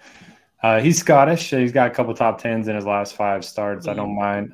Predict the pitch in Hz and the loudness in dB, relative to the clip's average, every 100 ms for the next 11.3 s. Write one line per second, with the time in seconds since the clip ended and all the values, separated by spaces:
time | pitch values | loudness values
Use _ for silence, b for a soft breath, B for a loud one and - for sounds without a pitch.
0 | 226 101 101 98 98 - 95 98 101 - | -14 -6 -4 -4 -6 -8 -6 -4 -6 -10
1 | 104 101 107 107 107 107 107 - 117 127 | -10 -6 -4 -4 -4 -6 -8 -6 -2 0
2 | 127 - 127 127 123 117 110 113 113 113 | 0 -2 0 2 2 -2 -2 -2 0 -2
3 | 110 - b b b b b b _ _ | -4 -6 b b b b b b _ _
4 | _ _ - 151 170 - 127 117 113 110 | _ _ 2 4 4 0 -2 -2 -2 -2
5 | 113 127 131 127 120 117 117 117 98 95 | -2 -2 -2 -2 0 2 0 -4 -8 -10
6 | - 117 113 90 120 113 107 110 95 104 | -8 -8 -8 -6 -2 -2 -2 -4 -2 -2
7 | 117 - 101 95 95 - 101 143 139 113 | -4 -6 -10 -10 -10 -10 -4 0 0 0
8 | 117 110 117 110 - 107 113 - 101 87 | -2 0 -2 -2 -6 -6 -6 -8 -10 -6
9 | 101 - 95 101 95 92 90 101 95 98 | -8 -8 -8 -8 -8 -10 -8 -6 -6 -8
10 | 98 95 - 98 95 - 104 98 98 95 | -6 -6 -6 -8 -8 -10 -8 -8 -8 -8
11 | 95 87 - | -10 -14 -20